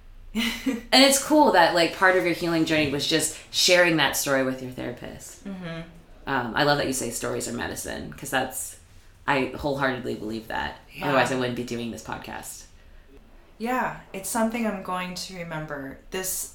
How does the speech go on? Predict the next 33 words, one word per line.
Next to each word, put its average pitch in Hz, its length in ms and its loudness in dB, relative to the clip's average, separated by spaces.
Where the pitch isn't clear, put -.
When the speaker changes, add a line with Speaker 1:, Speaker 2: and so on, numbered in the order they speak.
Speaker 1:
experience 180 720 -8
with - 140 -14
this 151 260 -8
dream 165 460 -8
and 156 120 -6
how 151 280 -4
it's 147 240 -12
helped - 460 -8
me 185 120 -12
remember 165 800 -2
who 214 240 2
I 185 180 8
am 233 320 2
and 196 100 0
who 170 220 -10
my 143 300 -2
mom 143 520 0
is. 285 440 -2
Speaker 2:
Mm-hmm. 156 500 -2
Speaker 1:
Because, 165 760 -4
you 175 160 -10
know, 165 80 -4
for 170 140 -12
the 165 60 -8
longest 156 340 -6
time, 160 240 -8
I've 147 180 -12
always 147 300 -10
seen 151 300 -10
her 143 260 -12
as 135 260 -10
someone 139 560 -10
who 135 380 -10